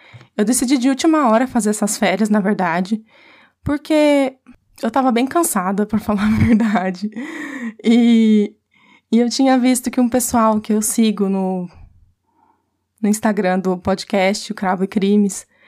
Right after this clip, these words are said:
que tinha algumas pessoas fazendo isso. E aí eu falei, "É uma boa ideia."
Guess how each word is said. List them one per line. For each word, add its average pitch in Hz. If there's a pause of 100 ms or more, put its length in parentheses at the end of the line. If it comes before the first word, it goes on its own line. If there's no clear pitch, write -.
(380)
que 233
tinha 226
algumas 240
pessoas 240
fazendo 247
isso. 190 (360)
E 220
aí 214
eu 214
falei, 220
"É 226
uma 254
boa 269
ideia." 214